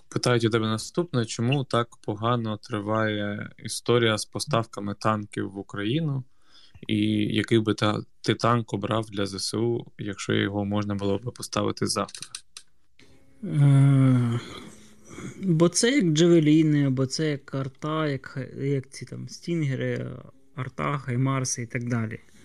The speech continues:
Speaker 2: Це все складні геополітичні питання, які несуть наслідки. І світ,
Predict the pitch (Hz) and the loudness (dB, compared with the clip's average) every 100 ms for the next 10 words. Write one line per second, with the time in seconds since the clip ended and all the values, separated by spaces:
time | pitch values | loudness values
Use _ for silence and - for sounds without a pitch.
0 | - - - - 151 151 - - - - | -20 -20 -20 -6 0 0 0 -10 -18 -2
1 | 160 156 - - 180 185 180 175 160 143 | 2 4 2 4 4 4 2 0 -4 -6
2 | 127 - - 156 147 180 170 151 143 139 | -10 -14 -10 -8 -6 -4 -4 -2 -4 -6
3 | 139 - 151 - 139 139 151 160 151 127 | -8 -6 -6 -4 -4 -2 0 2 2 0
4 | 139 135 127 135 127 - - - - 127 | 0 0 0 -4 -8 -14 -20 -16 0 4
5 | 131 120 151 151 - 185 196 196 - - | 4 4 4 2 2 -4 -4 -6 -14 -20
6 | - - - - 131 - - 143 170 160 | -20 -20 -18 -6 -2 -2 0 2 2 0
7 | - | -4